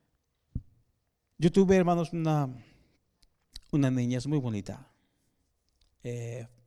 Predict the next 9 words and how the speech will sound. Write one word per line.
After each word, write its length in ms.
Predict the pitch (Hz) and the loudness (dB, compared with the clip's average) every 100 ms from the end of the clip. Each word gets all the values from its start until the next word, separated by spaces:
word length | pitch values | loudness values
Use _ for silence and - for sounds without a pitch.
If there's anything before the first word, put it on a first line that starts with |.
| - | -6
muy 180 | 135 | -2
pobres, 880 | 147 - 151 170 208 196 - - - - | 0 4 6 6 0 -4 -10 -10 -14 -14
eh, 440 | - 120 120 117 120 | -10 -6 -6 -8 -10
materialmente 760 | - 90 117 113 123 131 143 139 | -10 -4 -2 0 0 2 0 0
hablando, 580 | 127 143 175 202 143 - _ - | 0 0 0 -2 -4 -20 _ -10
pero 360 | 135 127 120 117 | -6 -4 -4 -4
u-, 520 | 113 117 - 139 - | -4 -6 -8 -10 -10
una 260 | - 147 143 | -6 -4 -2
niñez 580 | 135 131 135 135 - | -4 -4 -4 -6 -8